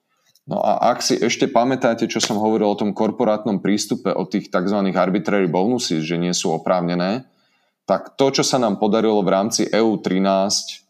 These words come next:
pri príprave, a, programu Horizont Európa nejak vybojovať s Európskou komisiou, presvedčiť Európsku komisiu, tak, e, pre projektové odmeňovanie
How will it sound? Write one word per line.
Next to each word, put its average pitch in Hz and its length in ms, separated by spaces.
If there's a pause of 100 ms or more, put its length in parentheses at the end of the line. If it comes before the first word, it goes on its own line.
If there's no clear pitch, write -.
(160)
pri 90 400
príprave, 98 800 (720)
a, 90 160
programu 101 480
Horizont 95 400
Európa 90 480
nejak 90 240
vybojovať 101 560
s 90 80
Európskou 85 480
komisiou, 82 480
presvedčiť 117 640
Európsku 85 400
komisiu, 85 640 (720)
tak, 92 340
e, 90 300 (320)
pre - 160
projektové 127 720
odmeňovanie 92 1040